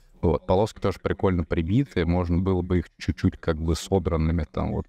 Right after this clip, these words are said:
исходным цветом подприбить. А, то есть она есть вот как бы грязь, да, но чуть-чуть вот там хотя бы у краев, чтоб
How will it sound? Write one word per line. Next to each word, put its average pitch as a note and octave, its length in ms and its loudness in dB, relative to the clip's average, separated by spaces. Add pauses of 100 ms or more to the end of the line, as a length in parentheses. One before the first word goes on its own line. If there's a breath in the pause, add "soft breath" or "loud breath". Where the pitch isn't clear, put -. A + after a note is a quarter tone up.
исходным E2+ 640 0
цветом G2+ 420 0
подприбить. F#2 720 0 (680)
А, D#2 300 2
то - 80 -4
есть - 140 -4
она E2+ 160 0 (100)
есть B2 260 2
вот - 100 -8
как D#2 180 -2
бы E2 80 -4
грязь, D#2+ 380 0
да, F2 300 0
но D#2+ 100 -4
чуть-чуть - 420 -4
вот - 120 -6
там - 180 -6
хотя - 220 -2
бы D#2+ 100 -4
у D#2 60 -2
краев, E2+ 440 0
чтоб - 140 -10